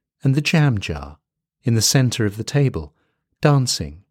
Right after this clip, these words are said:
with his captive butterfly, cabbage vital and white as virginity. We sat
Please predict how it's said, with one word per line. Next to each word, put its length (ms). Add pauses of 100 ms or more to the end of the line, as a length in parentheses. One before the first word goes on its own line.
(300)
with 120
his 160
captive 640
butterfly, 680 (680)
cabbage 680
vital 560 (440)
and 140
white 580 (640)
as 160
virginity. 720 (1200)
We 80
sat 400